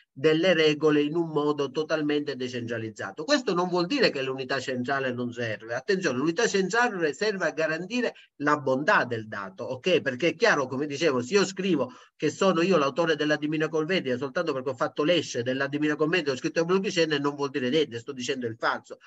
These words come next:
Quindi l'unità centrale serve sempre a certificare l'autenticità e la bontà del dato, come nel caso di M Q, i certificati emette M Q,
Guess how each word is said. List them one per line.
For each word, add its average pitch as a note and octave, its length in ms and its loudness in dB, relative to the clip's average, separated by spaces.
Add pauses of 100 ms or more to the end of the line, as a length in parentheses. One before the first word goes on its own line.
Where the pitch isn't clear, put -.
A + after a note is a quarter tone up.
(120)
Quindi E3 200 0
l'unità F3+ 380 2
centrale F#3 600 2
serve D3+ 280 -2
sempre G3 320 0
a C3 60 -4
certificare C#3+ 1080 -2
l'autenticità D#3 920 0
e D#3 140 -2
la C#3+ 140 -4
bontà C#3+ 520 0 (220)
del B2+ 240 -4
dato, C3+ 360 2
come B2+ 180 -4
nel C3+ 100 -6
caso C#3 260 -2
di D#3 140 -2
M A#3 200 0
Q, D3+ 160 0
i D3 40 2
certificati C#3+ 580 -2
emette D#3+ 380 -2
M B3 220 -4
Q, D3+ 200 0